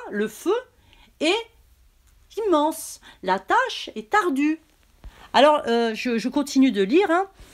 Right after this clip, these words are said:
Donc, les passants sont in-, sont vite intervenus pour sauver la dame en essayant d'éteindre les flammes qui la brûlaient.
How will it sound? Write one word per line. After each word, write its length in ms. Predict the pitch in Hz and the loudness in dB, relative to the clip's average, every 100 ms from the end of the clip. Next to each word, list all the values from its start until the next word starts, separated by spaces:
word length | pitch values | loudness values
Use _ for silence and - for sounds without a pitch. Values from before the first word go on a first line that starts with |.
| - - | -20 -8
Donc, 180 | 226 240 | -4 0
les 80 | 240 | 4
passants 380 | 262 262 294 262 | 4 4 2 0
sont 260 | 240 196 | -2 -2
in-, 240 | 226 214 214 | 0 0 -2
sont 180 | - | -2
vite 180 | 220 262 | -2 0
intervenus 580 | 226 233 214 214 254 262 | 0 0 0 2 2 2
pour 140 | 202 | -2
sauver 240 | - 208 190 | -4 -2 2
la 140 | 180 | 0
dame 280 | 175 240 320 | 2 2 2
en 100 | 196 | -2
essayant 380 | 196 - 220 208 | -4 -4 -4 -2
d'éteindre 400 | 202 202 233 196 | -4 -4 -4 -2
les 100 | 185 | -4
flammes 300 | - 220 190 | -2 -2 -2
qui 100 | - | -4
la 120 | 160 | -4
brûlaient. 380 | 151 165 233 | -4 -2 0